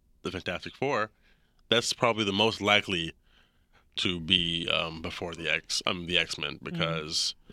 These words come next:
Speaker 1: they don't have any pre-existing, like, um, well, they do. They have some pre-existing trash following their name.
Speaker 2: Mm-hmm.
Speaker 1: So it'd be easy for Marvel
Speaker 2: Fan-,
Speaker 1: Studios to
Speaker 2: stick.
Speaker 1: just, like, reboot it and get it done.
Speaker 2: And give the thing pants,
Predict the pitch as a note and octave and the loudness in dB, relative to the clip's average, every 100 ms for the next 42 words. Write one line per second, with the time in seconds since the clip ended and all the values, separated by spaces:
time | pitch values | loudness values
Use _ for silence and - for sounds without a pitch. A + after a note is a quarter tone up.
0 | - - G2+ B2+ A#2 A#2 G#2 G2 F2+ - | -20 0 4 4 6 4 4 2 0 0
1 | G#2 E2+ G#2 - F#2+ F2 E2 D#2+ - _ | 0 2 0 0 0 -2 -6 -10 -14 _
2 | _ _ _ _ - D#2+ D#2+ _ _ _ | _ _ _ _ -8 -8 -8 _ _ _
3 | _ _ _ _ _ _ _ _ - - | _ _ _ _ _ _ _ _ -10 -4
4 | - - B1+ - - D#3+ G3 F3+ G#2+ G2+ | -4 -4 -8 -10 4 8 8 8 6 6
5 | A#2+ G2+ - B2 G2+ - E2+ - A#2+ A#2+ | 4 2 0 0 2 -2 -4 2 4 6
6 | F2+ - - F2+ E2+ E2+ E2+ F2 F2 F#2 | 4 0 -2 -2 -4 -6 -4 -2 0 0
7 | F3+ - - D3+ E3+ G3+ A3+ A3+ _ - | 0 -6 -10 0 2 4 4 0 _ 0
8 | G2 G2+ C3 B2 A2+ G2+ G#2 F#2+ E2+ F2+ | 2 4 6 6 4 2 0 0 0 2
9 | G2+ G2 F2+ E2 D#2+ _ _ - - E3+ | 4 2 -2 -4 -8 _ _ -8 0 0
10 | D#3+ A#2+ C3+ F2+ F2+ F2 F2+ F2+ F2+ - | 4 4 4 2 2 0 0 0 0 0
11 | F2 D#2+ - - - - E2+ F#2+ F#2+ G2 | -2 -4 -6 -20 -14 -10 -4 -2 -2 -2
12 | G2 G2 F2+ E2 D#2+ - _ _ _ _ | 0 0 0 -4 -8 -12 _ _ _ _
13 | _ _ - - F#2 D#2+ F2 E2+ E2 D2+ | _ _ -2 2 2 0 -2 -2 -4 -6
14 | - F3 F#3 F3+ G3 - F#3 F3+ E3+ E3+ | 0 0 2 0 -2 2 2 2 0 0
15 | F#3 - - | -2 -10 -16